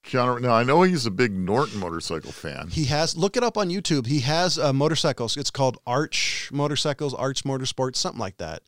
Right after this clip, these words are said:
Speaker 2: And they're completely bespoke motorcycles. I think they're, like, seventy-five to eighty grand a piece, but they're made per the person.
Speaker 1: Well, I'll tell you what, he's been riding motorcycles his whole life. And,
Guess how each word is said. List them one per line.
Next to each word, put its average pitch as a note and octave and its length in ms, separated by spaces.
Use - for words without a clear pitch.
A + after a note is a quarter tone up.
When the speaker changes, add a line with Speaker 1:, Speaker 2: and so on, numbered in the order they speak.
Speaker 2:
And C#3+ 140
they're D3 80
completely E3+ 480
bespoke D3 500
motorcycles. C3+ 600
I A#2 40
think F3 180
they're, D#3+ 100
like, A#2+ 160
seventy-five C#3 520
to B2+ 140
eighty B2+ 140
grand B2 300
a - 20
piece, A#2+ 320
but - 160
they're A#2+ 80
made C3 480
per D3+ 220
the D#3 80
person. C3 560
Speaker 1:
Well, C#3+ 120
I'll D3 80
tell F#3+ 140
you F3+ 100
what, D3+ 180
he's B2+ 160
been D3+ 140
riding B2+ 300
motorcycles G2+ 520
his E2+ 140
whole F#2+ 180
life. E2 540
And, E2 520